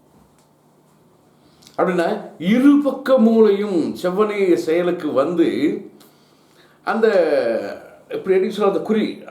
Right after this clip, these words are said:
அந்த குறி தப்பாம அடிக்கணும். அவங்களுடைய பார்வை எங்க இருக்கும் அப்படின்னு பார்த்தா இன்னொரு கோலி மேல தான் இருக்கும். அந்த கோலியை கரெக்டா சரியா அடிக்கணும். அப்படி அடிச்சாங்கன்னா அவங்களுக்கு ஒரு சு-,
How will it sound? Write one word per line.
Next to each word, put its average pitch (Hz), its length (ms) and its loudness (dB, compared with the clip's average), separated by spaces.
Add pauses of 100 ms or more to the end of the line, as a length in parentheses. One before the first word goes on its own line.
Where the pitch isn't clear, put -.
(320)
அந்த - 160 -12
குறி 196 160 -6
தப்பாம 226 480 2
அடிக்கணும். 170 320 0
அவங்களுடைய 147 340 2
பார்வை 214 400 2 (640)
எங்க 180 220 0
இருக்கும் 143 380 -2 (680)
அப்படின்னு 156 180 2
பார்த்தா 160 420 -2
இன்னொரு 220 360 2
கோலி 196 240 4
மேல 165 180 0
தான் 143 140 0
இருக்கும். 113 280 -8 (640)
அந்த 147 240 0
கோலியை 214 460 2
கரெக்டா - 680 -6 (640)
சரியா 247 520 0
அடிக்கணும். 147 420 -4 (1120)
அப்படி 180 160 0
அடிச்சாங்கன்னா 185 760 0
அவங்களுக்கு 220 360 4
ஒரு 180 100 0
சு-, - 200 -6